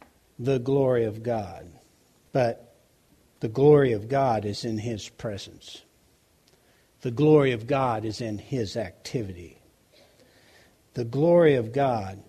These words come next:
is in you. You express the glory of God when you yield to your new life in Christ. You remember Romans three twenty-three? Romans three twenty-three.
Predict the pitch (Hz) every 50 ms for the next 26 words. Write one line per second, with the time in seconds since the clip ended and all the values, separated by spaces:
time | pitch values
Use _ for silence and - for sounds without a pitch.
0 | - _ _ _ _ _ _ _ _ _ _ _ _ _ _ 139 127 110 101 110
1 | 104 104 101 104 113 135 139 113 92 92 85 - _ _ _ _ _ _ _ _
2 | _ _ _ _ _ _ _ _ _ - _ _ - - - - - _ - 160
3 | 202 226 208 175 143 - - - - - 226 254 254 208 139 113 - - - -
4 | - - - _ _ _ _ _ _ _ 143 147 139 123 147 143 135 131 123 113
5 | 110 110 107 104 98 104 120 117 104 92 92 90 85 - - - _ _ _ _
6 | - 139 135 127 123 123 120 117 117 139 151 151 156 156 156 143 143 - - 139
7 | 120 120 127 123 120 123 135 135 131 131 131 131 120 107 107 - - 113 107 -
8 | - 135 117 104 101 92 - - - - - - _ _ - _ _ _ _ _
9 | _ _ _ _ _ _ _ _ _ _ _ _ _ _ _ _ _ _ _ _
10 | 143 127 147 160 170 160 151 143 139 151 156 156 151 139 - - - 151 151 156
11 | 151 - 156 156 151 135 - - 160 156 170 156 - _ _ _ _ _ _ _
12 | _ _ _ _ _ _ _ _ _ _ _ _ _ _ _ - 147 175 190 185
13 | 175 143 - - - 196 196 202 190 - - 190 208 196 196 180 - 202 220 220
14 | 185 127 113